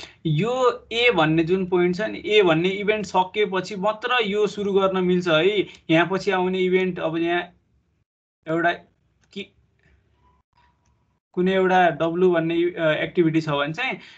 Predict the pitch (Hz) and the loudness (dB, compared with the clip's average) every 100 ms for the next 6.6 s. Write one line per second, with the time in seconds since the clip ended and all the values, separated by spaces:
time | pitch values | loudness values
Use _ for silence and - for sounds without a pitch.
0 | - 196 233 233 254 240 247 240 - 240 | -10 -6 -6 -4 -2 0 0 -2 -2 -2
1 | 240 240 226 226 226 233 240 196 208 214 | -2 -6 -10 -10 -8 -4 -2 0 0 0
2 | 190 165 175 - 196 185 185 185 175 165 | 0 0 -4 -6 -4 -2 -2 0 -2 -2
3 | 165 202 190 180 185 180 170 156 165 196 | -2 -2 -2 -4 -2 -2 -2 -2 -2 0
4 | 160 139 143 165 180 196 240 160 208 160 | -2 -2 -4 -4 -2 0 0 0 0 0
5 | 113 - _ 170 190 208 226 226 226 240 | -4 -14 _ 4 4 4 -2 -4 -6 -2
6 | 247 254 240 185 202 196 | 0 0 0 -6 -6 -6